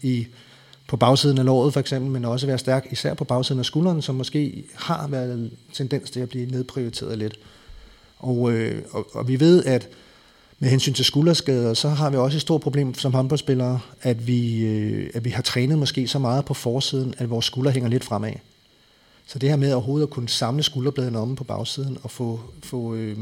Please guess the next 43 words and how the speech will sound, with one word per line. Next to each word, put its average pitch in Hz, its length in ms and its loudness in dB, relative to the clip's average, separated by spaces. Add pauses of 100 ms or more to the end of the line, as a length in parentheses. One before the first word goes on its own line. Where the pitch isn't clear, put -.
(540)
få 139 80 -2
skulderbladet 139 500 0
placeret 151 560 -2 (220)
i 143 80 -4
den 143 240 0 (120)
position, 143 540 -2
hvor 127 120 0
der 117 120 0
er 110 120 0 (120)
mindst - 460 2
risiko 127 380 -2
for, 123 240 -2
at 123 160 -4
der 120 60 -4
er - 40 -6
afklemning, 110 540 -8 (560)
jamen 127 180 -4
det 160 80 0
kan 160 140 0
være, 120 220 -2 (120)
det 143 80 -8
kan 135 120 -4
være 120 100 0
svært. 90 320 -6 (720)
Så - 120 -2
vi 127 100 4
mangler 135 320 4
nogle 143 320 2
øvelser, 139 640 0 (140)
som 127 400 -2
træner 135 320 0
skulderbladets 131 640 0
muskler, 113 320 -6 (240)
øh, 117 220 -4
meget, 104 340 -2
og 131 220 0
også 127 280 0 (120)
især, 147 360 0 (220)
øh, 117 580 -4
nogle 120 160 -6
øvelser, 123 340 -2
som 123 220 -4
træner 120 420 -2